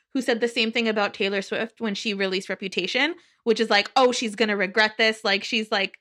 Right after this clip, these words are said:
giving everyone shade and dragging everybody. And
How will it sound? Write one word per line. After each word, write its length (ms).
giving 300
everyone 300
shade 280
and 120
dragging 380
everybody. 640
And 600